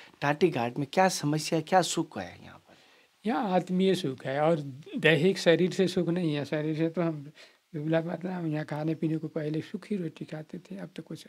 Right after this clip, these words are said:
Speaker 2: आ भी जाता है। यहाँ हमारे राम शुरू से किसी से मांगते नहीं है, कहीं कुछ किसी के पास जाते नहीं, यहीं भंडारा हो या पड़ोस, पड़ोस हो।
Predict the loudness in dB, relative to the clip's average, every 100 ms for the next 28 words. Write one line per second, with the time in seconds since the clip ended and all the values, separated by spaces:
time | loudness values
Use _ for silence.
0 | -10 -6 -6 -8 -12 -16 -20 -20 -20 -20
1 | -18 -12 -12 -8 -6 -4 -2 -4 -6 -10
2 | -16 -20 -20 _ _ _ -6 0 0 2
3 | 0 0 -2 _ _ _ _ -4 0 0
4 | -2 -4 -8 -14 _ -4 0 0 0 0
5 | -2 -4 -8 -6 -6 -4 -6 -8 -18 -18
6 | -16 -20 _ -10 -8 -4 -6 -6 _ _
7 | _ -10 -6 -6 -4 -4 -2 -4 -6 -8
8 | -6 -6 -4 -6 -4 -2 -4 -6 -8 -8
9 | -6 -4 -4 -4 -6 -10 -14 -14 -14 -14
10 | -16 -16 -16 -16 -16